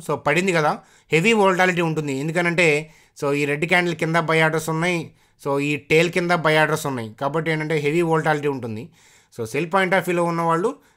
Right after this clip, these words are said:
రిలయన్స్ ఆప్షన్ ఒకటి, అలాగే నిఫ్టీ అనేది ఒక ఆప్షన్. So, అలా చూడండి, బ్యాంక్ నిఫ్టీని లాంగ్ వద్దు, షార్ట్ వద్దు. So, just చూస్తూ ఉండండి అని చెప్పి చెప్తాను. లేకపోతే వోలటాలిటీకి బలైపోతారు, అందులో డౌట్ లేదు. So, బ్యాంక్ నిఫ్టీ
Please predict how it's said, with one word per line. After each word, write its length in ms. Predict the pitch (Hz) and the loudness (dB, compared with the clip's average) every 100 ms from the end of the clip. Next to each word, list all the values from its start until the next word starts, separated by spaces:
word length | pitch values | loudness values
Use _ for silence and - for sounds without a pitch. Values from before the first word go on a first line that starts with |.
| - | -10
రిలయన్స్ 480 | 127 143 180 185 196 277 302 _ _ _ - | -4 0 0 -2 -4 -6 -8 _ _ _ -4
ఆప్షన్ 380 | 139 143 - 165 | -2 0 -2 -4
ఒకటి, 260 | 143 127 269 | -4 -4 -6
అలాగే 260 | 226 156 170 | -4 -2 -2
నిఫ్టీ 360 | 160 147 - 185 | -2 -4 0 0
అనేది 200 | 175 170 | 0 -2
ఒక 120 | 151 | 0
ఆప్షన్. 380 | 143 120 131 104 98 _ - | 0 -2 -12 -12 -16 _ -6
So, 60 | 139 131 | -4 -2
అలా 120 | 131 147 160 | -2 -4 -2
చూడండి, 260 | 156 151 | -2 -2
బ్యాంక్ 280 | 170 143 175 | -2 -2 -2
నిఫ్టీని 340 | 175 180 175 220 - _ - | -4 -2 -2 -4 -10 _ -6
లాంగ్ 300 | 131 135 190 190 | 0 2 4 2
వద్దు, 220 | 170 269 | 0 -2
షార్ట్ 340 | - 160 160 160 | 2 2 2 -2
వద్దు. 300 | 131 98 95 _ _ _ - | -4 -6 -16 _ _ _ -12
So, 20 | 120 117 | -8 -8
just 160 | - 226 190 | -6 -4 -4
చూస్తూ 220 | 190 202 | 0 2
ఉండండి 280 | 175 170 165 | 2 2 0
అని 140 | 151 | -2
చెప్పి 240 | 151 - 254 - _ _ 151 | -4 -6 -8 -8 _ _ -12
చెప్తాను. 340 | 120 139 135 | -6 -4 -2
లేకపోతే 400 | 139 156 180 196 160 | -2 -2 -2 -2 0
వోలటాలిటీకి 640 | 165 170 170 147 160 160 | 0 0 -2 -2 -6 -4
బలైపోతారు, 640 | 151 139 139 123 113 92 101 98 | -2 -2 -2 -4 -8 -12 -14 -16
అందులో 260 | 120 143 - - _ - | -12 -8 -10 -12 _ -12
డౌట్ 280 | 120 123 120 | -6 -6 -4
లేదు. 220 | 117 95 95 _ _ _ | -6 -6 -12 _ _ _
So, 80 | - | -10
బ్యాంక్ 300 | 117 120 139 | -6 -6 -4
నిఫ్టీ 260 | 156 156 | -6 -6